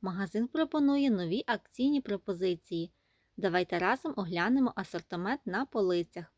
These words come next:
Приємного вам перегляду! Цукерки Метеорит з арахісом,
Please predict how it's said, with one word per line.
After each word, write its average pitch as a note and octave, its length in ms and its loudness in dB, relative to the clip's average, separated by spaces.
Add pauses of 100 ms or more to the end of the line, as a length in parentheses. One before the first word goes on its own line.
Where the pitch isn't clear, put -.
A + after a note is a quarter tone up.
Приємного G#3+ 680 0
вам F#3+ 260 0
перегляду! F#3 680 -4 (2250)
Цукерки A3+ 580 -2
Метеорит A#3 640 4
з - 100 -14
арахісом, A#3 760 0